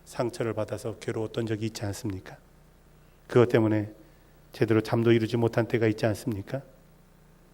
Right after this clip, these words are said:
세상이 아무리 요란하고 마귀의 세력이 강해도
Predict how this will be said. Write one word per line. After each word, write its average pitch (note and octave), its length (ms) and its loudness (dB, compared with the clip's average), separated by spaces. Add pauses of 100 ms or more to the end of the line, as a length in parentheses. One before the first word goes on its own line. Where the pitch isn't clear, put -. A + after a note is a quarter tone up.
(580)
세상이 A#2+ 400 8
아무리 A2 300 6
요란하고 G#2+ 540 2
마귀의 A2+ 340 4
세력이 G#2+ 380 0
강해도 A2 580 -4